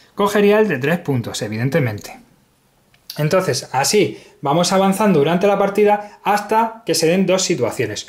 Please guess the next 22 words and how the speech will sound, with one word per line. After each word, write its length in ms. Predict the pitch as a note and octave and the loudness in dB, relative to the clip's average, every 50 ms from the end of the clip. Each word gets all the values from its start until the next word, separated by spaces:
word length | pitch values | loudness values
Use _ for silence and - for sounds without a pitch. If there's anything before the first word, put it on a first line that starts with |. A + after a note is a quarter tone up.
| - - - - | -18 -20 -4 0
Una, 320 | F#3+ F#3+ C#3+ A2 F2+ - - - - - _ _ _ | 0 2 2 0 -4 -8 -14 -20 -20 -20 _ _ _
que 140 | - D3+ C#3+ | -2 -2 0
se 140 | D3 D#3 C#3 | 0 0 0
acabe 280 | D3 F#3+ G#3 G3 D#3 | 0 2 2 2 2
el 80 | C3+ C3+ | 2 2
mazo 540 | D#3 F#3+ G#3 G3+ - D3 A#2+ G#2+ - - - - - - - _ - - - - - | 2 2 2 0 0 -2 -4 -4 -6 -10 -16 -18 -20 -20 -18 _ -20 -20 -18 -10 -8
de 400 | C#3 C3+ D3+ D#3 D3+ D3 D3 C#3+ | -2 0 2 2 4 2 2 2
losetas 500 | C#3 C#3 C3 - F#3 F3+ E3+ C3+ B2 B2+ | 0 0 0 0 0 0 0 0 0 2
de 120 | C#3+ F3+ | 2 2
isla, 460 | G#3 G3+ G#3 B3 C4+ D4 C#4 C#4+ - - | 2 2 2 2 2 0 -2 -4 -10 -10
¿vale? 360 | C3+ B2+ C#3+ F3+ B3 D4 D4 - - - _ _ - - | -6 -2 0 0 2 0 0 -4 -8 -18 _ _ -20 -8
Por 120 | - E3 D#3 | -2 0 0
lo 80 | D#3 | 0
tanto, 240 | D#3 F#3 F3+ F3 D#3 | 2 0 0 0 0
la 120 | C#3 C3 A#2+ | -2 0 -2
partida 360 | A#2+ A2+ - C3+ C3+ D3 D3+ | -2 -4 -2 -2 -2 0 2
termina, 420 | F3+ F3+ F#3 G#3 G#3 A3 A#3 A3+ - - - - - - - | 2 2 4 4 4 4 2 -2 -6 -14 -20 -20 -20 -6 -2
o 400 | A3 A3 A3+ A#3 A3+ - - _ - | 0 2 2 0 -2 -6 -14 _ -4
que 120 | E3+ D#3+ | -2 0
alguno 400 | D3 D3 D3 D3 F#3 G#3+ G#3 F#3+ | 2 0 0 2 2 2 4 4
de 60 | F3+ | 4
los, 180 | F3 F#3 F3 | 2 2 0